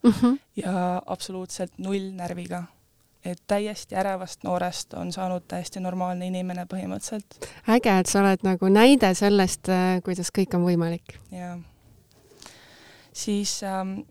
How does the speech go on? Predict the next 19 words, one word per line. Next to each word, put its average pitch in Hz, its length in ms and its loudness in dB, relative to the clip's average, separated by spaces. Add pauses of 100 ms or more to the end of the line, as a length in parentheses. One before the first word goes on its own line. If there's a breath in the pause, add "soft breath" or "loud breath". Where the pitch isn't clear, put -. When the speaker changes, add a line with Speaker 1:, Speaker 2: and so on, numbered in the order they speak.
(120)
Speaker 2:
Reikil 226 360 -2
on 196 120 -6
ka 185 120 -10
viis 220 220 -10
põhimõtet, 180 800 -10
mille 185 240 -2
järgi 196 360 -2
on 180 220 -8
hea 190 260 0
elada. 180 380 0 (840 soft breath)
Vähemalt 208 360 -2
täna 202 300 -2 (160)
ära 185 180 -4
muretse, 190 560 -4 (420 soft breath)
vähemalt 185 440 0
täna 196 400 0 (120)
ära 185 220 -4
pea 180 200 -6
viha, 185 320 -2